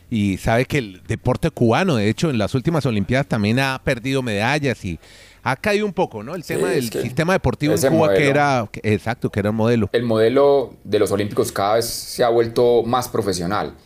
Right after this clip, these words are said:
Speaker 2: Y antes los deportes eran muy amateurs en algunas competencias de los olímpicos. Entonces Cuba por eso sacaba tanta ventaja. Pero ahora al ser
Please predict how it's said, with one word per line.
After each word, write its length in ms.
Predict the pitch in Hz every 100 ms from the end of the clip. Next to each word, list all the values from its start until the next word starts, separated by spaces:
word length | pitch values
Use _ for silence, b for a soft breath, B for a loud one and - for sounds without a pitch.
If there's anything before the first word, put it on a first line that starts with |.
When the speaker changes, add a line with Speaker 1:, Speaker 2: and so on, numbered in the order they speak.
| b -
Speaker 2:
Y 200 | 117 123
antes 320 | 107 92 120
los 100 | 98
deportes 640 | 90 90 90 107 107 -
eran 220 | - 101 104
muy 160 | 107
amateurs 540 | 104 90 85 98 95 110
en 80 |
algunas 380 | 95 80 87 95
competencias 520 | - 85 76 78 90
de 80 | 95
los 100 | 80
olímpicos. 480 | 80 123 - - -
Entonces 300 | 87 90 92
Cuba 300 | - 107 104
por 100 | 98
eso 100 | 92
sacaba 380 | 98 87 90 90
tanta 260 | 101 95 92
ventaja. 360 | 82 98 85 B B B -
Pero 200 | 117 107
ahora 220 | 95 107
al 100 | 117
ser 320 | 120 123 120